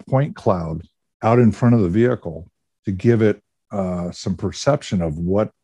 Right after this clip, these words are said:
what it has to deal with, you know, whether there's a, a planter, a brick, or a curb or something there. So, um,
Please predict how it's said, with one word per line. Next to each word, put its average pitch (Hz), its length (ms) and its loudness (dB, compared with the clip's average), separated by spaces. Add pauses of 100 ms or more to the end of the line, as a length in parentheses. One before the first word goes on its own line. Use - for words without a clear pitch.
(120)
what 95 120 -4
it 90 40 -2
has 90 240 -2
to 87 80 -10
deal 127 240 0
with, - 160 -8 (480)
you 95 60 -8
know, 87 60 -6
whether 92 300 0
there's 90 240 -2
a, 87 140 -4 (480)
a 87 80 -20
planter, 107 520 2
a 76 60 -2
brick, 90 440 -2
or 80 320 -6
a 80 40 -16 (100)
curb 101 380 0
or 92 120 0
something 92 440 -6
there. 85 240 -4
So, 90 320 -4 (560)
um, 104 400 4